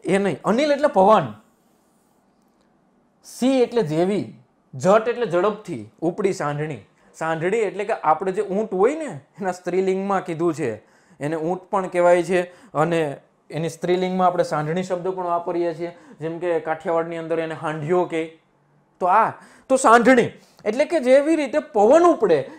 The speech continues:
એની જેમ સાંઢળી ઉપડે છે. તો અનિલ સી એટલે અ-, પવન જેવી, અહીંયા અર્થ એવો થશે. તમને પહેલા સમાનાર્થી શબ્દો ખબર હોવા જોઈએ તો વધારે પડતા સોલ્વ કરવા મજા આવશે. એની દીકરી તો પરી જેવી છે.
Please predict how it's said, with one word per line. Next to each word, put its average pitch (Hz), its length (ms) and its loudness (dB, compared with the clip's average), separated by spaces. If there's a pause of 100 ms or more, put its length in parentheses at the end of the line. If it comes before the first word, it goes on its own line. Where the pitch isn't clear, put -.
એની 220 340 0
જેમ 180 360 0
સાંઢળી 165 380 0
ઉપડે 147 400 -2
છે. 147 140 0
તો - 340 -8
અનિલ 196 400 2
સી 220 180 -6
એટલે 220 240 0
અ-, 170 200 0
પવન 180 440 2
જેવી, 156 560 -4 (300)
અહીંયા 147 220 -4
અર્થ 156 180 -4
એવો 220 160 -2
થશે. 170 380 -16 (360)
તમને 190 260 4
પહેલા 220 440 4 (220)
સમાનાર્થી 180 560 0
શબ્દો 165 340 -2
ખબર 165 300 2
હોવા 139 280 2
જોઈએ 185 240 0
તો 220 140 -6
વધારે 139 340 -4
પડતા 156 340 -8
સોલ્વ 151 260 -6
કરવા 151 240 -4
મજા 131 280 2
આવશે. 127 380 -2 (440)
એની 233 220 2
દીકરી 247 360 0
તો 302 120 4
પરી 240 320 4
જેવી 139 320 -2
છે. - 320 -20